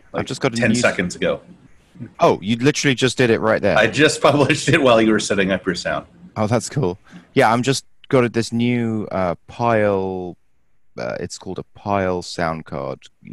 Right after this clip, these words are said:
Speaker 2: thing. It's, look, this is it. So
Speaker 1: Nice.
Speaker 2: basically, it, it does phantom power and it, it does, like, a mix of audio and mic. So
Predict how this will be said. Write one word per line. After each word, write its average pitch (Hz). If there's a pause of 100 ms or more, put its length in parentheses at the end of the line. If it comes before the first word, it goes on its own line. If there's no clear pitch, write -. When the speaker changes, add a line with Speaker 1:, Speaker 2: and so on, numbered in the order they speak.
(120)
Speaker 2:
thing. 60
It's, -
look, - (160)
this 76
is 62
it. - (880)
So -
Speaker 1:
Nice. 92
Speaker 2:
basically, 90
it, - (100)
it 92
does 98
phantom 90
power 82
and 80
it, 69 (140)
it 78
does, 82
like, 73 (760)
a -
mix 80
of - (920)
audio 76
and -
mic. 76
So -